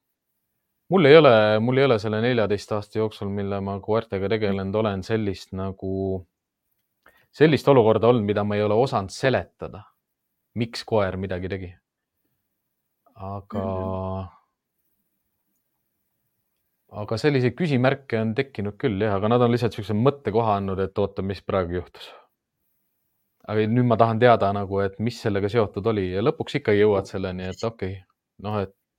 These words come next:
Speaker 1: põhjus oli selles, ta tegi seda sellepärast ja see teeb nagu veel huvitavamaks selle käitumise.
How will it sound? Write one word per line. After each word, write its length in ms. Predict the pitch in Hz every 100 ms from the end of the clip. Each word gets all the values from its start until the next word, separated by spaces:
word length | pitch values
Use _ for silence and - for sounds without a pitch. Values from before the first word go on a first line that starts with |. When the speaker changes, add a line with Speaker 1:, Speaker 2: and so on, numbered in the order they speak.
| _ _
Speaker 1:
põhjus 260 | 120 110 98
oli 120 | 104 139
selles, 380 | 202 143 135 -
ta 120 | 107
tegi 220 | 107 104
seda 220 | 104 101
sellepärast 560 | 104 117 139 185 - _ _ - - - -
ja 80 | 98
see 160 | 139
teeb 200 | 135 113 107
nagu 220 | 110 107
veel 200 | 147 123
huvitavamaks 760 | 160 131 - 95 95 98 -
selle 100 | 95
käitumise. 560 | 95 107 - 85 90